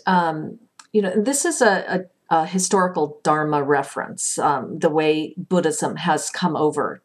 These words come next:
to the U S, to the West. Um, Winton Higgins, who's a, uh, a writer, friend, um, and really doing a lot of work on, um, secular Buddhism, talked about the way Buddhism came over was like a bunch of bananas.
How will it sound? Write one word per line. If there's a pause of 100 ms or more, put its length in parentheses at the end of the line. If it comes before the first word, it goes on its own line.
(140)
to
the
U
S,
to
the
West.
Um, (560)
Winton
Higgins,
who's
a, (120)
uh, (520)
a
writer,
friend, (120)
um,
and (240)
really
doing
a
lot
of
work
on,
um,
secular
Buddhism, (520)
talked
about
the
way
Buddhism
came
over
was
like
a
bunch
of
bananas.